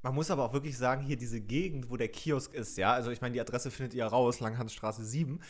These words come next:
das ist, äh, hier in, äh, Weißensee und, äh, es ist so ein Nest, sag ich dir. Also es passiert jetzt immer, immer öfter,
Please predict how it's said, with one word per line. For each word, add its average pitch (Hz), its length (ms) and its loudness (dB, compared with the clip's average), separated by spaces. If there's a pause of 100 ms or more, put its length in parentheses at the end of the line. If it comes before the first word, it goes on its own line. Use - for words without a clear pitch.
(160)
das 113 120 -8
ist, - 240 -4
äh, 123 200 4
hier 135 220 2
in, 117 160 -6
äh, 107 180 0
Weißensee 120 500 2
und, 131 260 -4
äh, 123 80 -4 (160)
es 135 160 -4
ist 117 160 -6
so 139 340 0
ein 123 460 -4
Nest, 110 640 -2
sag 107 240 2
ich 113 140 -4
dir. 98 180 -2 (260)
Also 135 220 -4
es 139 160 -4
passiert - 440 -6
jetzt - 240 -2
immer, 214 420 4
immer 180 260 4
öfter, 208 460 2